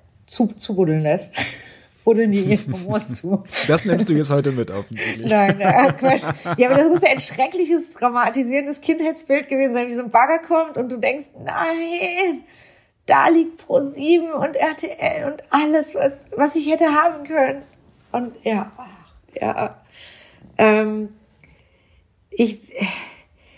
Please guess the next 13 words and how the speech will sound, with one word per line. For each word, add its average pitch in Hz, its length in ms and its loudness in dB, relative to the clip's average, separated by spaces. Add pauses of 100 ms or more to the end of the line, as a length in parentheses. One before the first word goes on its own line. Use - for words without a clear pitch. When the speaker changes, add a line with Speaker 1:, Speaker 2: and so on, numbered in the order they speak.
(160)
Speaker 1:
ja, 214 240 4
also 220 160 0
es - 80 -10
gibt 247 160 -6
ja 240 220 2
auch 220 160 -4
viele 240 440 2
große 226 340 -4
Komödien-Fans 220 1120 -2
und, 220 280 -2
und, 214 220 -4 (240)
also 214 200 4 (320)
ich, 240 260 -6